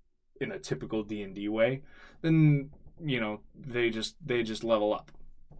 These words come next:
And then the next thing they do, it, it,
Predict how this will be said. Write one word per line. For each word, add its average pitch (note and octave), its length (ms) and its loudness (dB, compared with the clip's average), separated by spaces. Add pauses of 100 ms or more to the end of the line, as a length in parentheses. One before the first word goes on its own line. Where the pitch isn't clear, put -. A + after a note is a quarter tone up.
(340)
And A#2 160 -2
then G#2+ 200 -4
the G2 140 -12
next A2 340 -4
thing G#2 180 -4
they F#2 140 -6
do, F#2 420 -6 (2000)
it, E3 240 4
it, - 160 -8